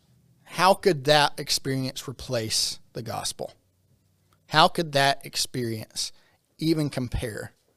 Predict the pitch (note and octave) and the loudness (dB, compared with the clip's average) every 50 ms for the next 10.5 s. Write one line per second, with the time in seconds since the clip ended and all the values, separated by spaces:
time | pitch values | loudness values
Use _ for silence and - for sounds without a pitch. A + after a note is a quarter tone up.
0 | _ _ _ _ _ _ _ _ _ _ _ _ _ - - A#2+ - - - B2+ | _ _ _ _ _ _ _ _ _ _ _ _ _ -6 -4 -4 -4 -2 0 2
1 | A#2 A2+ A2+ - - A#2 - - G#2+ - - - - _ _ _ _ _ _ _ | 2 2 0 -2 -4 -6 -6 -6 -6 -8 -8 -12 -16 _ _ _ _ _ _ _
2 | _ _ _ _ _ _ _ _ _ _ _ _ _ _ _ _ _ _ _ _ | _ _ _ _ _ _ _ _ _ _ _ _ _ _ _ _ _ _ _ _
3 | _ _ - - - D#3 D3 D3 D3 D3+ D#3 E3 - - E3 F3+ G3 G3 - - | _ _ -2 2 4 6 6 6 6 4 2 2 2 4 4 4 6 4 2 0
4 | E3+ D#3+ D#3 C#3 B2+ A2+ - - - A#2+ - - D3+ D3+ D#3+ E3 - - C#3 C#3 | 4 6 8 8 8 6 2 -2 -4 -6 -2 2 4 4 4 4 2 0 2 2
5 | C#3 C#3+ C#3 - - - C3 C3 C3 - - D3+ C3+ B2+ A#2+ A2+ - - G2+ G2 | 2 2 0 -2 -4 -2 0 0 0 -2 -4 -4 -2 -2 0 0 -2 -2 -4 -8
6 | G2+ A2 - - _ _ _ _ _ _ _ - C#3+ D#3+ E3 E3 D#3 C#3 B2+ A#2+ | -12 -12 -14 -16 _ _ _ _ _ _ _ 0 2 2 4 2 2 0 -2 -2
7 | A2+ B2+ C3+ - _ _ _ _ _ _ _ _ - - _ _ - C3 C3 C3 | -6 -8 -10 -14 _ _ _ _ _ _ _ _ -20 -20 _ _ -2 0 0 2
8 | C3 B2+ A#2+ B2 C3 C3+ C3+ C3+ C3+ B2+ - - - - - - - C3 A#2 A2+ | 2 2 2 2 2 2 2 2 2 2 0 0 -2 -6 -10 -8 -6 -6 -4 -4
9 | A#2+ B2 B2 B2+ - - A#2+ A2+ - - A#2 A2 A2 A2+ - - - B2+ - - | -4 -4 -4 -6 -6 -6 -6 -6 -6 -6 -6 -6 -4 -4 -6 -4 -2 -2 -2 -2
10 | A2+ G#2+ - - - - - - _ | -4 -6 -8 -8 -10 -10 -12 -14 _